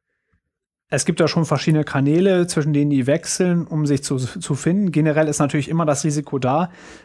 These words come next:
dass man irgendwann den Punkt erreicht, wo die, wo das Protokoll so ausgereizt ist, dass, ähm, die Geräte untereinander nicht mehr kommunizieren können.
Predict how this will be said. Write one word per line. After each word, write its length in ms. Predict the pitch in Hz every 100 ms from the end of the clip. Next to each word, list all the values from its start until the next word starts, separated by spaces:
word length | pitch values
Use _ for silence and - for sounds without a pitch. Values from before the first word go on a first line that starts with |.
| -
dass 160 | 139
man 80 | 156
irgendwann 320 | 175 170 147
den 100 | 143
Punkt 240 | - 170 160
erreicht, 420 | 143 135 151 -
wo 120 | 139
die, 280 | 139 135 139 _ _ _ _ _ _ _ _ _
wo 160 | - 143
das 120 | 180
Protokoll 440 | - 151 139 147 135
so 180 | 143 156
ausgereizt 760 | 156 170 156 139 135 139 -
ist, 260 | 143 143 -
dass, 320 | 139 135 - 147
ähm, 340 | 131 131 131
die 120 | 135
Geräte 280 | 131 135 147
untereinander 380 | 139 135 127 127
nicht 140 | 120
mehr 100 | 127
kommunizieren 580 | - 135 131 123 165 160
können. 300 | - 120 156